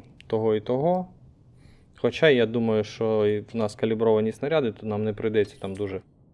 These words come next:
багато стріляти галдою. У нас на галді акумулятиви. Отримали такий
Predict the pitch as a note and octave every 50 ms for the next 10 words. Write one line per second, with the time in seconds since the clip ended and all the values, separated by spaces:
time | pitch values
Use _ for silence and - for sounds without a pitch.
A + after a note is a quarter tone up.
0 | _ - _ _ - - G#2+ G#2 G#2+ A2 G#2 - G#2+ - - - G#2+ G#2+ G#2+ G#2+
1 | G2+ F#2+ - - G2+ G2 F#2+ - - - - - A2+ B2 B2 B2+ C#3 F3+ G3 F#3
2 | E3+ D3 C3 A#2 A#2 A2 - - - B2 A#2 A2+ A2+ G#2+ G#2 G#2 - - - A2+
3 | G#2+ G#2+ A2+ A2+ A2 A2 A2 G#2 G#2 B2+ B2 C3 C#3+ D3+ E3+ F3 - - A3 G#3+
4 | G3+ F3 D#3 D#3 - - - - - - - - _ - A#2+ A#2+ - D3+ D#3 C#3
5 | B2+ A#2 A2 G#2+ G2+ - - - - - A#2+ A2 G#2+ G2+ G2+